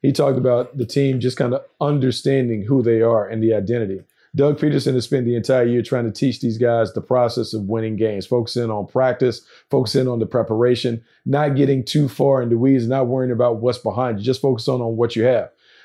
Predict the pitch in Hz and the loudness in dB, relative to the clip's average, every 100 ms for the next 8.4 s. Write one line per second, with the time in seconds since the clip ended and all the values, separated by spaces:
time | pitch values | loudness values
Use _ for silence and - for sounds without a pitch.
0 | - 135 123 139 185 156 156 165 131 139 | -4 0 2 2 2 2 2 0 0 0
1 | 127 131 127 117 - _ _ - - 143 | 0 0 2 2 0 _ _ -16 -12 -2
2 | 135 147 - 151 165 156 131 147 143 139 | 2 2 2 2 2 2 0 -2 -2 -2
3 | 135 135 127 107 - 135 127 110 113 117 | 0 0 0 -2 -2 2 2 2 -2 -4
4 | 117 117 139 165 143 147 131 113 107 131 | -4 -2 2 2 2 0 0 -2 -2 -2
5 | 117 110 101 113 113 - 98 98 90 _ | -2 -2 -4 -2 -2 -4 -8 -8 -12 _
6 | _ _ - 147 127 139 131 120 113 107 | _ _ 0 2 2 2 2 2 2 0
7 | 117 127 120 123 110 117 117 107 104 92 | -2 -2 0 0 2 2 2 2 -2 -10
8 | - 113 101 - | -4 -4 -4 -14